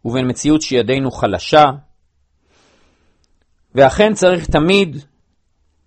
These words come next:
לקוות ולהתפלל שנדע לבחור בדרך הנכונה,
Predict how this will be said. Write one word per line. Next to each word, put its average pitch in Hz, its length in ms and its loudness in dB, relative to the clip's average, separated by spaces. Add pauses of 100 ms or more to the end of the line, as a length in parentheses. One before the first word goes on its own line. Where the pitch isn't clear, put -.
(220)
לקוות 143 600 4
ולהתפלל 147 840 2 (320)
שנדע 127 500 4
לבחור 156 580 4
בדרך 151 440 4
הנכונה, 131 540 -2